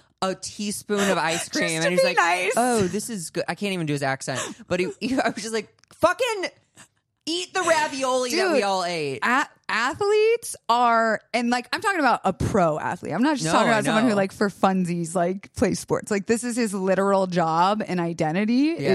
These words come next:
Speaker 2: is to be an athlete.
Speaker 1: Uh, it, that came across.
Speaker 2: And yeah, well, I'm just seeing it in that, like, holy shit.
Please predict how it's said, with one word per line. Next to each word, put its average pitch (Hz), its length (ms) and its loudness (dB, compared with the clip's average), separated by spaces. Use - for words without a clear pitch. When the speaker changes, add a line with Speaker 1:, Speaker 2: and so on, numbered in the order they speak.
Speaker 2:
is - 80 -8
to 196 100 -2
be 180 420 0
an 170 180 -2
athlete. 220 640 -2
Speaker 1:
Uh, 165 160 -2
it, 160 120 -2
that 131 140 -6
came 156 220 -4
across. 147 480 -6
Speaker 2:
And 208 340 -2
yeah, 247 300 2
well, 240 320 2
I'm 294 260 0
just 233 280 -4
seeing 185 340 0
it 170 340 -2
in 180 260 2
that, 170 280 0
like, 170 240 -2
holy 254 380 0
shit. 202 480 -2